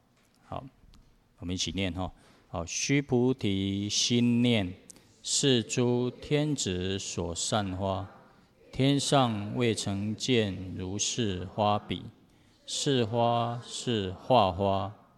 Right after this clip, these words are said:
非树生花，是诸天子所散花，从心树生，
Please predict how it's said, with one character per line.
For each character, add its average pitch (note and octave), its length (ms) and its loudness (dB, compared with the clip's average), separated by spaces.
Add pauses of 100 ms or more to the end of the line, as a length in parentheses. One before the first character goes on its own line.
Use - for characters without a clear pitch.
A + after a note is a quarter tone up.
(200)
非 A#2 400 6
树 G#2 480 0
生 G#2 360 -6
花， G2+ 300 0 (580)
是 - 220 -4
诸 B2 480 0
天 D3 380 0
子 G#2 400 -2
所 F2+ 320 -6
散 F#2+ 360 -2
花， F#2+ 240 -4 (600)
从 A2 480 -4
心 C#3 340 0
树 A#2+ 300 -2
生， G#2+ 400 -4